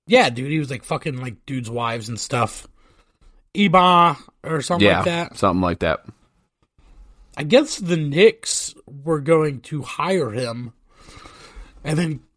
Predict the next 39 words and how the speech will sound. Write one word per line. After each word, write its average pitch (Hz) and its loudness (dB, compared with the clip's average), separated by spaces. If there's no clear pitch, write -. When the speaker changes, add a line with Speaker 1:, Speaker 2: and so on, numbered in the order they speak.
Speaker 1:
or 190 2
the 170 0
Nets 214 2
were 175 0
going 170 0
to 156 0
hire 151 0
him, 127 -8
and 120 -10
then 120 -12
Kyrie 143 -8
said 127 -8
what 127 -4
he 139 -2
said 120 -2
about, 127 0
uh, 117 0
the 143 2
Jewish 151 2
people, 131 -2
and 131 -6
they 135 -4
were 123 -4
like, 127 -6
"Okay, 135 -2
fucking 135 -4
let's 131 -8
pump 160 -2
the 170 0
brakes 160 -2
on 170 2
everything 151 -2
right 131 -4
now. 123 0
We 135 -4
don't 139 -8
need 147 -6
to 196 0
make 302 2